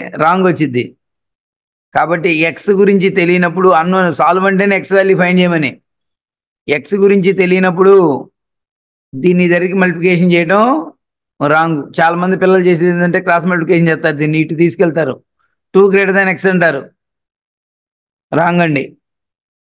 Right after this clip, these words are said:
దానికి ఒక మాట చెప్పాను మొన్న మీకు నేను, two by x greater than one అయితే ఏం చెప్పాను?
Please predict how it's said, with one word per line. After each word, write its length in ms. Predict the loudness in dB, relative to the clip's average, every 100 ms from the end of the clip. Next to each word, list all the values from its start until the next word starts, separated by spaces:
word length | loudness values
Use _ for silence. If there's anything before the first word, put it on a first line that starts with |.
| -2 0
దానికి 220 | 0 0
ఒక 80 | 0 2
మాట 100 | 0 0
చెప్పాను 300 | -2 0 0
మొన్న 140 | 0 0
మీకు 140 | 0 0
నేను, 160 | 0 -2 -6 _ _ _ _ _ _ _
two 120 | 2 4 4
by 120 | 2 2 -2
x 20 | -4 -2
greater 200 | 0 0
than 120 | 0 2
one 80 | 0
అయితే 120 | 0 0
ఏం 80 | 0
చెప్పాను? 280 | 0 0 0